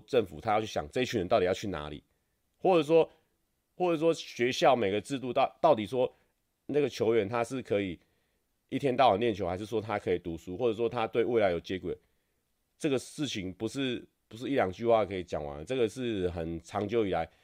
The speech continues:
都需要去讨论的问题。而且说真的，他切一半时间练球，切一半读书啊，说真的，我们高中、国中念的那些东西，真的有派上用场吗？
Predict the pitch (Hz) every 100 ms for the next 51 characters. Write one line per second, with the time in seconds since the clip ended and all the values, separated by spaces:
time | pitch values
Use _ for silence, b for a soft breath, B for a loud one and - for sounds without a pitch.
0 | b b 117 117 127 117 120 - 87 87
1 | - 98 113 104 95 76 _ _ - 151
2 | 156 117 - _ _ - 175 185 165 127
3 | b b b - 175 170 170 180 160 160
4 | 147 135 147 160 123 104 101 156 151 147
5 | 117 113 104 117 113 - _ _ _ 175
6 | 180 - _ _ - 160 170 147 113 117
7 | 151 143 156 151 120 120 135 147 127 123
8 | 131 123 127 117 120 135 131 107 - 123
9 | 123 117 107 104 _ _ 127 110 - 76
10 | 69